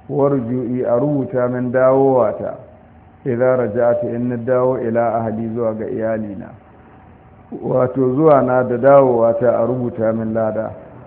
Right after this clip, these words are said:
Fa qala Rasulullahi sallallahu alaihi wa sallam, sai manzo Allah ya ce mai, "Qad jama'a Allahu laka zalika kullahu." Hakika Allah ya tara maka wannan duka.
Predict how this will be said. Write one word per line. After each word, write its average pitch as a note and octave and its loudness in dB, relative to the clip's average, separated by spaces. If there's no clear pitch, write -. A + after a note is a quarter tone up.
Fa C#3 0
qala C#3+ 4
Rasulullahi B2+ 0
sallallahu B2+ 0
alaihi A#2 0
wa A2 -6
sallam, D3+ 0
sai C#3+ 0
manzo C3 -2
Allah C3 2
ya B2 -2
ce C3+ -6
mai, A#2+ -4
"Qad C3 -2
jama'a C3 -2
Allahu B2+ 0
laka B2 -2
zalika C3+ 0
kullahu." A2 -6
Hakika A#2 -4
Allah B2+ -2
ya B2 0
tara C3 -2
maka A#2+ -6
wannan A#2+ -6
duka. G#2 -12